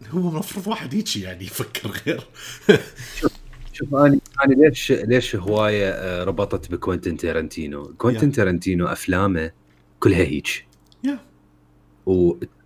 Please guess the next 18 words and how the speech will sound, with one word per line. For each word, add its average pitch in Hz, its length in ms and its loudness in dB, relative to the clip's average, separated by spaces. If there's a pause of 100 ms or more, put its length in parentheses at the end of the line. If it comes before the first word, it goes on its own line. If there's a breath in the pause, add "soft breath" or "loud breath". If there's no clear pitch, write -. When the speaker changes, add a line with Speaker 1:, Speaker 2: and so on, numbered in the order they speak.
(120)
Speaker 2:
ت-، - 300 0
تقدر 95 440 2
تشوف - 340 -2
وش - 180 -2
قد 90 120 0
أكو - 180 -6
ناس 87 220 -2
يكرهون 87 480 -2
أعمال 80 600 -2
كوينتين 80 340 -8
تارانتينو، 87 460 -4
مع 78 140 -4
إنه 80 120 -6
كوينتين 78 340 -10
تارانتينو 82 420 -6
ترى - 180 -4
عبقري، - 880 -4 (240)
عبقري. 80 840 -2